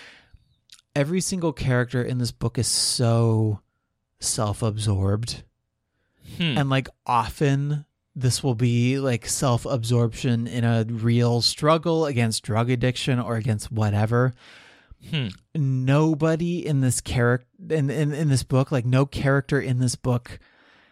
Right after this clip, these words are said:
Speaker 1: is thinking politically, like, what can we do to change this obviously horrible situation? Like, what?
Speaker 2: Huh.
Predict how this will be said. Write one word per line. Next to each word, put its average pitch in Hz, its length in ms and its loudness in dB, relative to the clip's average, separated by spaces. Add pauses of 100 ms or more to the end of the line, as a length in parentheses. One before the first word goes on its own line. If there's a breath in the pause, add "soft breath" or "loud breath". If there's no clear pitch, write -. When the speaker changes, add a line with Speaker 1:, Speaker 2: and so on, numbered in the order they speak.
(360 soft breath)
Speaker 1:
is 147 260 2
thinking 123 840 0 (920)
politically, 110 1120 2
like, 110 460 -4
what 123 420 0
can 123 240 -2
we 113 140 0
do 113 220 0
to 131 220 -6
change 113 640 -2
this 107 360 0
obviously 110 680 0
horrible 110 580 0
situation? 107 720 -6
Like, 104 240 -8
what? 113 460 0
Speaker 2:
Huh. 135 340 -2